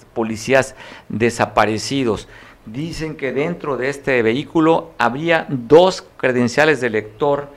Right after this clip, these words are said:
de dos personas. Uno responde al nombre de Carlos y otro de Adán. Son los que, lo que encontraron de esto, de este vehículo, donde estaba un cuerpo ensabanado. Y al parecer todo apunta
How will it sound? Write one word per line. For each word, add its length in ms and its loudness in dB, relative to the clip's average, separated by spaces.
de 220 -6
dos 200 -4
personas. 760 -6
Uno 220 0
responde 420 -2
al 100 -2
nombre 200 -6
de 140 -14
Carlos 300 0
y 40 -8
otro 220 -8
de 80 -4
Adán. 340 -4
Son 200 0
los 160 -4
que, 280 -14
lo 160 -2
que 80 -2
encontraron 560 2
de 80 4
esto, 200 -4
de 80 4
este 160 0
vehículo, 560 4
donde 220 0
estaba 420 6
un 140 4
cuerpo 540 4
ensabanado. 920 2
Y 80 4
al 100 4
parecer 380 0
todo 160 4
apunta 500 -2